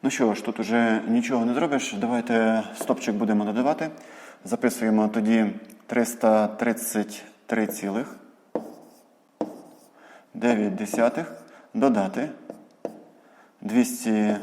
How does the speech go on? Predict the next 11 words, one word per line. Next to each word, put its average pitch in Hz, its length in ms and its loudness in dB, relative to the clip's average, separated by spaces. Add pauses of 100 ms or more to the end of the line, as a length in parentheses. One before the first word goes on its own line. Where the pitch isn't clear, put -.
(400)
дев'яносто 202 920 0 (680)
вісім 107 400 0
цілих 113 500 -2 (360)
дві 113 220 2
десятих. 95 500 -6 (2250)
Ну - 80 -8
що 113 160 0
ж, - 160 -6
е, 117 140 4
два 107 260 6
плюс 117 580 2